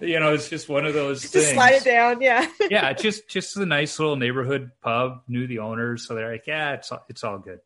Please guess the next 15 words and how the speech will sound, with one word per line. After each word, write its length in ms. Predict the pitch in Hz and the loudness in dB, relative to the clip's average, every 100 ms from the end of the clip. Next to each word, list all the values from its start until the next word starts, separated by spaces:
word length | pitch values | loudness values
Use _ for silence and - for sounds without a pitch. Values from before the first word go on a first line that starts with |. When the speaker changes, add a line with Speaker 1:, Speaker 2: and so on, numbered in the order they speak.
| - - 151 | -20 -20 -12
Speaker 1:
<laughs> 340 | - - 127 | -10 -8 -10
Speaker 2:
That's 120 | 190 190 | -6 -4
awesome. 340 | 185 - 233 233 - - | -4 -4 -6 -8 -10 -4
Speaker 1:
Yeah. 240 | 220 196 330 311 - 311 _ _ 170 | 0 2 0 -4 -10 -16 _ _ -10
It's 180 | 160 | -8
just 200 | 175 156 | -6 -4
one, 160 | 143 139 | -2 -2
one 220 | 143 135 | -4 -4
of 80 | 131 | -4
those 240 | 123 113 - | -4 -6 -6
times. 500 | 113 110 107 104 - - _ - | -4 -4 -6 -12 -18 -20 _ -20
So 180 | - 190 | -4 -2
I, 120 | 165 202 | 0 0
I, 380 | - 190 190 - _ _ _ | -2 -4 -6 -12 _ _ _
another 500 | 170 190 208 214 - | -8 -6 -4 -4 -6